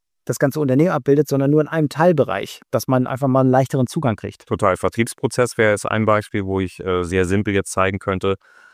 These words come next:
Speaker 2: Äh, am Anfang sehe ich das Marketing, was sehr viel macht, um Sichtbarkeit zu kriegen. Dann kommt das,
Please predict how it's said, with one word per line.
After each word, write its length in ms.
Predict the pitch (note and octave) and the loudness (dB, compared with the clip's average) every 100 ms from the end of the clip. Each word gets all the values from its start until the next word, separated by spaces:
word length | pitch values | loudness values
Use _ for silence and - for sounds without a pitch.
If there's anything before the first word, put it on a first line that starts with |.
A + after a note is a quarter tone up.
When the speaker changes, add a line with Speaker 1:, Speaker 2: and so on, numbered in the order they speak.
| _ - | _ -2
Speaker 2:
Äh, 140 | F#2+ | 0
am 180 | E2 F2+ | 0 0
Anfang 300 | G2 G#2+ F#2+ | -2 -2 0
sehe 100 | G2 | 0
ich 60 | |
das 160 | - F2+ | 0 0
Marketing, 480 | G2+ A2+ - A2 G#2+ | 2 2 0 0 0
was 120 | F#2+ | 2
sehr 140 | G2 F2 | 0 0
viel 100 | F#2+ | 0
macht, 180 | F#2 | -2
um 100 | F#2 | -2
Sichtbarkeit 460 | F2 B2 A#2+ - A2+ | -2 -2 -2 -2 -2
zu 80 | G#2+ | -4
kriegen. 420 | - A2+ G#2+ G#2+ | -4 0 0 2
Dann 320 | F#2+ F#2 F2+ | 0 0 -4
kommt 240 | - G2 F2 | -4 -6 -4
das, 220 | E2+ | -8